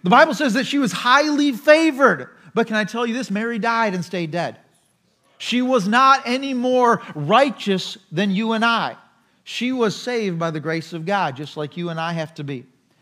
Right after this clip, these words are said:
Any other religious leader, leader that you and I could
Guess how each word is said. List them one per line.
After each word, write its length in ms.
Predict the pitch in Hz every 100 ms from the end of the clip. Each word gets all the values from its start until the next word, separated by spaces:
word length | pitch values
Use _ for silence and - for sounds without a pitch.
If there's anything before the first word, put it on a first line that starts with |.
| _ _ - _ -
Any 220 | 185 208
other 160 | 220
religious 500 | 202 196 202 190 202
leader, 320 | 202 196 185 185
leader 320 | 185 220 220
that 140 | 175 170
you 220 | 156 190
and 120 | 170
I 200 | 175 180
could 280 | - 175 156